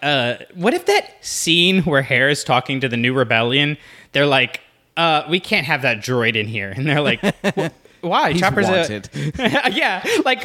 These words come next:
Speaker 1: Chopper was a hero of the rebellion. Chopper is a war criminal. <laughs>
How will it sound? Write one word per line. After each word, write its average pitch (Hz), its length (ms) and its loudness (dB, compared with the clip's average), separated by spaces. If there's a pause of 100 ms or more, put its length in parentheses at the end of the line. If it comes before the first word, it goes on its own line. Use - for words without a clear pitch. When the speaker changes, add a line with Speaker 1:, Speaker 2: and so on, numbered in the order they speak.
(220)
Speaker 1:
Chopper 254 300 0
was 262 160 2
a 196 40 -2
hero 262 380 2
of 214 80 0
the 202 80 4
rebellion. 180 560 2
Chopper 349 300 2 (160)
is 330 80 2
a 254 100 2
war 180 500 0
criminal. 151 560 2
<laughs> - 300 0